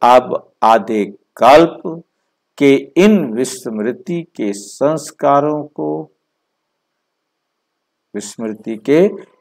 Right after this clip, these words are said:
संस्कारों को क्या करो? विदाई दे दो। आज बाप दादा भी आप सभी से प्रतिज्ञा कराते हैं कि जैसे आप लोग दुनिया वालों को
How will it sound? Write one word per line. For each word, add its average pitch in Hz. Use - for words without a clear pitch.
संस्कारों 139
को 135
क्या 135
करो? 165
विदाई 107
दे 147
दो। 247
आज 196
बाप 190
दादा 214
भी 202
आप 202
सभी 202
से 214
प्रतिज्ञा 214
कराते 214
हैं 175
कि 120
जैसे 139
आप 143
लोग 113
दुनिया 190
वालों 127
को 107